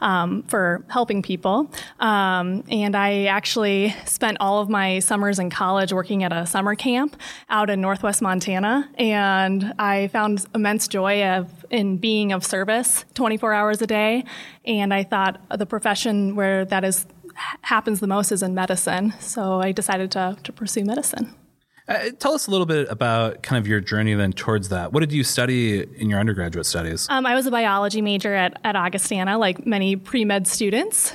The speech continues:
Speaker 1: um, but I also really enjoyed, um, studying other subjects as well, like English, um, philosophy, um, so, um, but mostly,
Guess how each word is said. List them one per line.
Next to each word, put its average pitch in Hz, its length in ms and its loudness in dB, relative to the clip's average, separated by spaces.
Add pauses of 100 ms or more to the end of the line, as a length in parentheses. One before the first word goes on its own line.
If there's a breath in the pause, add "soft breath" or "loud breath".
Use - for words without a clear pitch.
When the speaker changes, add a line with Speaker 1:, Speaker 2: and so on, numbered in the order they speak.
Speaker 1:
um, 190 320 0
but 180 100 -2
I 214 60 2
also 202 480 2 (280 loud breath)
really 208 320 2
enjoyed, 196 680 0 (280 loud breath)
um, 190 580 0
studying 190 480 0 (300 loud breath)
other 196 320 2
subjects 196 460 -2
as 196 120 0
well, 185 320 2
like 180 240 0
English, 190 840 0
um, 180 600 -4 (480 loud breath)
philosophy, 185 1200 0 (180)
um, 214 580 -4 (280)
so, 180 420 0 (540)
um, 220 500 0
but 214 220 -4
mostly, 196 720 2